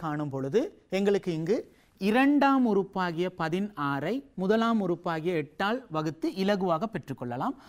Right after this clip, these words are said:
ஆகவே பொது விகிதம் ஆர் ஆனது இரண்டாக கிடைக்கும். அத்துடன் எங்களுக்கு பத்தாம் உறுப்பு தேவை. ஆகவே எண் சமன் பத்தாக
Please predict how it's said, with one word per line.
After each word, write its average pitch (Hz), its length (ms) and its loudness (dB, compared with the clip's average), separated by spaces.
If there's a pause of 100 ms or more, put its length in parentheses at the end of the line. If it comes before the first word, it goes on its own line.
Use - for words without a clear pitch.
(120)
ஆகவே 165 340 0 (300)
பொது 202 220 2
விகிதம் 180 440 0
ஆர் 147 340 0
ஆனது 135 380 -6
இரண்டாக 175 500 0
கிடைக்கும். - 380 -10 (720)
அத்துடன் 254 360 4
எங்களுக்கு 196 340 2 (240)
பத்தாம் 285 640 2
உறுப்பு 196 400 0
தேவை. 156 340 0 (140)
ஆகவே 170 460 0
எண் 196 260 2 (120)
சமன் 165 320 -4
பத்தாக 139 400 -2